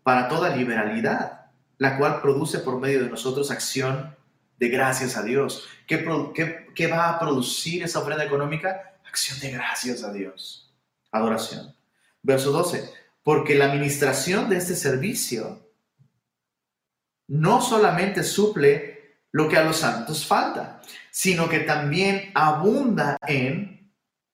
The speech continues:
o produce abundantemente muchas acciones de gracias a Dios, pues por la experien-, experiencia de esta administración glorifican a Dios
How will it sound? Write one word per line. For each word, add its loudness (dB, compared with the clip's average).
o 2
produce 4
abundantemente 2
muchas 4
acciones 0
de 2
gracias 0
a -4
Dios, -4
pues 0
por 2
la 2
experien-, 0
experiencia 0
de 0
esta -2
administración -4
glorifican -2
a -2
Dios -4